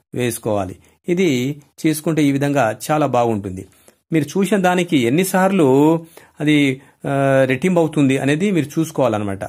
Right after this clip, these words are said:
ఈ పేపర్కు దానికి ఎన్నిసార్లు రెట్టింపు అవుతుందో చూసుకొని మీరు వేసుకోవాల్సి ఉంట-, ఉంటదండి. ఓకే,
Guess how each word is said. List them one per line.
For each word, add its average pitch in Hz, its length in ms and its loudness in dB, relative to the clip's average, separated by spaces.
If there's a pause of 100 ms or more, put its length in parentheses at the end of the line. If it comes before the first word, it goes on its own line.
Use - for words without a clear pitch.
(220)
ఈ 135 80 -2
పేపర్కు 135 440 -2
దానికి 110 340 -4
ఎన్నిసార్లు 127 540 -4
రెట్టింపు 123 280 -6
అవుతుందో 123 300 -6 (100)
చూసుకొని 143 360 -2 (460)
మీరు 135 180 -4
వేసుకోవాల్సి 117 480 -2
ఉంట-, - 200 -10 (200)
ఉంటదండి. 139 500 -2 (1120)
ఓకే, - 220 -20